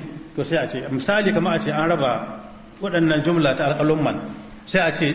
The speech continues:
ɗaya ya yi saura, ko biyu ya yi saura, ko huɗu sun yi saura. To in ka ce ɗaya ya saura, ce to burujinka buruji ne na ɗaya. Suna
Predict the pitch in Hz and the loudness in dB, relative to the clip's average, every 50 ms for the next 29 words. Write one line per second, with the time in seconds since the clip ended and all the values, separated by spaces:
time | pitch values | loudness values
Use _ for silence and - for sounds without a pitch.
0 | 147 - - 151 156 151 147 143 143 143 147 143 143 143 139 131 - 143 127 127 | -2 -2 -2 0 0 2 0 -2 -2 -2 0 0 2 0 0 0 0 0 0 0
1 | 123 113 101 101 - - - - - - - 180 175 170 151 165 165 160 165 156 | 0 0 -2 -6 -10 -14 -18 -20 -10 -2 2 2 2 4 4 4 4 4 4 2
2 | 147 147 147 147 139 - 151 139 135 131 123 120 - - - - - 185 165 185 | 2 2 2 2 2 0 0 0 2 2 0 0 -2 -6 -6 -2 0 2 2 2
3 | 180 170 139 165 156 147 139 - 143 131 123 120 107 101 - - - - - - | 2 0 2 2 2 2 2 2 0 0 2 0 0 -2 -8 -12 -14 -18 -20 -20
4 | - - - - - - 160 175 185 226 233 233 220 175 160 151 160 170 175 180 | -20 -20 -20 -14 -6 0 0 2 2 2 0 0 0 0 0 2 2 4 4 2
5 | 175 175 180 180 180 160 147 131 147 139 131 175 185 160 139 160 165 160 147 135 | 2 2 2 2 2 2 0 0 0 0 0 2 2 2 2 2 0 0 0 0
6 | 156 160 139 120 120 135 139 127 117 113 123 113 120 120 120 117 120 - - - | 0 0 0 0 0 -2 -2 0 0 -2 -2 -2 0 0 2 0 0 -2 -6 -10
7 | - - - - - - - - 208 | -14 -16 -18 -18 -20 -10 -2 0 2